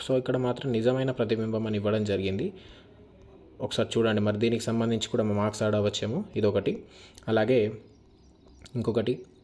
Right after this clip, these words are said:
ఎస్, ఇక్కడ ఐరోపాలో సముద్రాన్ని వెనక్కి నెట్టడానికి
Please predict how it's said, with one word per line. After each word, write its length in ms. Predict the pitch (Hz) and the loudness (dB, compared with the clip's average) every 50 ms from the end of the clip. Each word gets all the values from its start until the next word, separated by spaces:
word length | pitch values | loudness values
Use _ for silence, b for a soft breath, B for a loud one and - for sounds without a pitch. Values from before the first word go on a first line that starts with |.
| _ _ - - | _ _ -8 -2
ఎస్, 240 | 107 104 104 - - | -2 -2 -2 -2 -2
ఇక్కడ 280 | 101 - 104 101 98 101 B B B B B B B B - | -2 0 0 0 0 -2 B B B B B B B B 0
ఐరోపాలో 800 | 107 110 127 147 156 151 160 147 135 135 151 147 127 139 175 180 - - - - - - _ - | 2 4 4 4 4 4 4 4 4 4 4 4 4 2 2 -2 -6 -12 -20 -20 -20 -20 _ -12
సముద్రాన్ని 540 | - - 113 117 131 139 143 147 151 151 143 | -4 -2 0 0 2 2 2 2 2 2 2
వెనక్కి 300 | 127 120 127 120 - 139 | 2 2 2 2 2 0
నెట్టడానికి 680 | 127 117 - 117 120 117 113 110 - 135 117 113 117 | 0 0 0 0 0 0 0 0 2 2 2 0 0